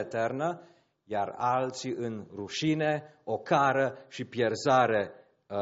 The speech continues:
veșnică." despărțiți pentru totdeauna de dragostea lui Dumnezeu. Domnul Iisus va reveni în mod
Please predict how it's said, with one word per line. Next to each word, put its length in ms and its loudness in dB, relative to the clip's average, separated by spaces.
veșnică." 640 -4
despărțiți 600 -4
pentru 240 -2
totdeauna 640 2
de 140 -4
dragostea 600 -2
lui 120 -4
Dumnezeu. 580 -4
Domnul 260 0
Iisus 300 -6
va 160 0
reveni 520 -2
în 160 -6
mod 320 -2